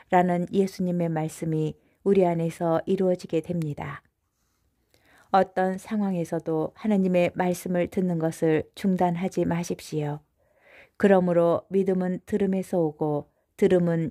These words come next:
그리스도의 말씀으로 이루어집니다. 라는 로마서의 말씀처럼 우리의 믿음은 들음 안에서 태어났습니다. 그러므로 듣는 것이 중단된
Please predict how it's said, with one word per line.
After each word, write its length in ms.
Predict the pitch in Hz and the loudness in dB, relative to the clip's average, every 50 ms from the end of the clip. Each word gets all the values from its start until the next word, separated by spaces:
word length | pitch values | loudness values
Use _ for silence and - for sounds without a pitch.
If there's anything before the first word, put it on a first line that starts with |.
| - - | -6 -6
그리스도의 680 | - 196 185 190 185 - - 180 175 180 175 175 170 - | -4 -2 -2 -2 -2 -2 0 2 4 6 6 4 4 2
말씀으로 720 | - 180 185 180 175 - - 190 180 185 180 175 170 - | -2 -4 -4 -4 -4 -4 -4 -4 -2 0 2 2 2 2
이루어집니다. 920 | - 196 190 185 185 180 175 - 175 165 151 147 147 - 143 143 143 - _ _ _ _ _ _ _ - - - - - | 0 -2 0 0 0 0 -2 -4 -4 -4 -4 -6 -6 -8 -10 -12 -12 -16 _ _ _ _ _ _ _ -20 -20 -20 -10 -2
라는 400 | - 190 185 180 180 180 180 180 - | 2 2 4 4 2 0 0 -2 -2
로마서의 720 | 180 190 190 190 185 185 185 190 - 196 185 180 175 175 | 0 2 2 2 2 0 -2 -2 -2 -2 0 2 2 2
말씀처럼 920 | - 180 180 175 175 - - 180 165 160 - 165 160 156 151 151 151 151 151 _ _ _ _ _ _ _ _ | 0 0 -2 -4 -4 -6 -6 -6 -6 -6 -4 -4 -2 -2 -2 -2 -4 -6 -10 _ _ _ _ _ _ _ _
우리의 320 | - 202 196 190 196 185 190 | 2 4 4 6 4 4 2
믿음은 560 | 180 165 160 165 160 160 156 156 151 151 143 - _ _ | 0 -2 -2 -2 -2 -2 -2 -2 -2 -4 -4 -8 _ _
들음 280 | - - 202 196 190 180 | -2 0 0 2 2 0
안에서 480 | 175 175 165 170 165 - - 170 160 160 - | 0 -2 -2 -4 -4 -4 -2 -2 -2 -2 -4
태어났습니다. 1000 | - 202 202 190 180 175 170 170 - - - 175 156 147 147 147 147 147 147 151 _ _ _ _ _ _ _ _ _ _ _ _ _ _ _ _ _ - | -4 -6 -4 -4 -2 -4 -6 -8 -8 -8 -6 -6 -4 -4 -4 -6 -6 -8 -10 -12 _ _ _ _ _ _ _ _ _ _ _ _ _ _ _ _ _ -2
그러므로 600 | - 208 202 190 180 180 175 175 175 175 165 - _ | 2 4 4 6 4 4 4 4 4 4 2 0 _
듣는 320 | - - 208 202 196 190 185 | -6 -2 0 0 0 0 0
것이 340 | 180 185 180 - 190 180 175 | -2 -2 -2 -2 -2 -2 -2
중단된 840 | - - 202 185 180 180 175 170 170 165 170 170 165 165 160 160 | -4 -4 -4 -2 0 0 0 0 0 2 2 2 2 2 -2 -4